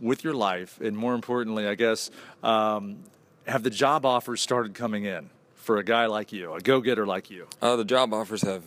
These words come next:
Speaker 2: not come in yet,
Speaker 1: I'm
Speaker 2: but
Speaker 1: shocked. I'm really shocked, to be
Speaker 2: I am
Speaker 1: honest with
Speaker 2: too.
Speaker 1: you.
Speaker 2: I'm still waiting. But, um, but yeah, hopefully, I, I really wanna do something with, uh, kinda marketing and promotion, just 'cause I feel like being in all these organizations and, uh,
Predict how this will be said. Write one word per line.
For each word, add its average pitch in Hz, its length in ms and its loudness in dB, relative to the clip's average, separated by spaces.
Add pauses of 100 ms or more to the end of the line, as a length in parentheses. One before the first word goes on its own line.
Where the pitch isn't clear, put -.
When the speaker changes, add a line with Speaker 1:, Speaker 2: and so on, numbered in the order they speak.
(160)
Speaker 2:
not 151 280 2
come 95 200 -6
in 90 160 -6
yet, 113 220 0 (100)
Speaker 1:
I'm 170 120 2
Speaker 2:
but 190 100 4
Speaker 1:
shocked. 190 440 2
I'm 151 140 -2
really 180 160 2
shocked, 156 300 -2
to - 80 -2
be - 40 2
Speaker 2:
I - 20 2
am 139 80 2
Speaker 1:
honest 127 160 -2
with 110 80 -4
Speaker 2:
too. 98 40 0
Speaker 1:
you. 95 60 2
Speaker 2:
I'm 117 100 2
still 104 320 0
waiting. 87 500 -8 (140)
But, 95 260 2
um, 95 480 0
but 127 140 0
yeah, 110 220 4
hopefully, 151 400 0
I, 120 100 4
I 127 200 0
really 156 180 0
wanna 127 240 0
do 101 140 -4
something 101 440 -2
with, 95 220 -4
uh, 90 300 -4 (360)
kinda 120 140 2
marketing 101 400 0
and 98 80 -4
promotion, 98 500 -2
just 98 220 -4
'cause 95 360 -4
I 101 80 -2
feel 113 180 -2
like 101 140 0
being 107 120 -2
in 104 60 -4
all 107 140 0
these 104 140 -4
organizations 98 720 -2
and, 95 120 -4
uh, 87 180 -6